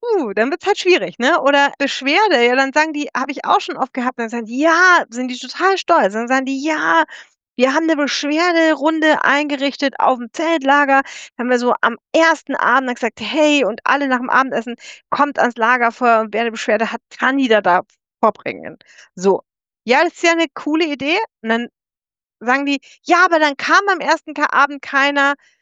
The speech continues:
dann haben wir's halt nicht mehr gemacht.“ Und dann sag ich, Ja, das ist ja toll, aber habt ihr euch mal überlegt, dass erstens ich als Kind oder Jugendlicher mich auch erst mal dran gewöhnen muss, dass es diese Möglichkeit gibt?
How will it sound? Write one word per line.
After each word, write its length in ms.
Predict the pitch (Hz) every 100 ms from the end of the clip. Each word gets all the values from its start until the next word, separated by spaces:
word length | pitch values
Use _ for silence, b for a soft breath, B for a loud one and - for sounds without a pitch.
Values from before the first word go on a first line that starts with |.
| _ _ -
dann 320 | 254 269 262 -
haben 240 | - 285 285
wir's 180 | 294 262
halt 160 | 226
nicht 180 | 220 -
mehr 140 | 208
gemacht.“ 300 | 190 170 - _ _
Und 80 | 220
dann 100 | 233
sag 100 | 247
ich, 100 | 254
Ja, 140 | 277 302
das 100 | -
ist 80 |
ja 100 | 294
toll, 360 | - - 311 277 -
aber 260 | 247 247 269
habt 180 | - 302
ihr 120 | 254
euch 180 | 269 -
mal 120 | 262
überlegt, 520 | 240 247 294 285 - _ _ _ _ _ -
dass 260 | 240 240 _ -
erstens 720 | 220 233 277 - 302 370 _ _ _ _ _ _ _ -
ich 280 | 240 269 - _
als 260 | - 214 - -
Kind 280 | 311 403 359
oder 160 | 233
Jugendlicher 680 | 220 254 294 269 247 277 285 _ _ _ _ _ _ _ -
mich 200 | 226 269
auch 60 | 247
erst 300 | - 247 -
mal 120 | 233
dran 280 | 220 220 214
gewöhnen 500 | 202 247 311 285 233
muss, 220 | 240 -
dass 200 | 220 220
es 100 | 214
diese 260 | 214 196
Möglichkeit 640 | 185 170 - - - 165 -
gibt? 160 | -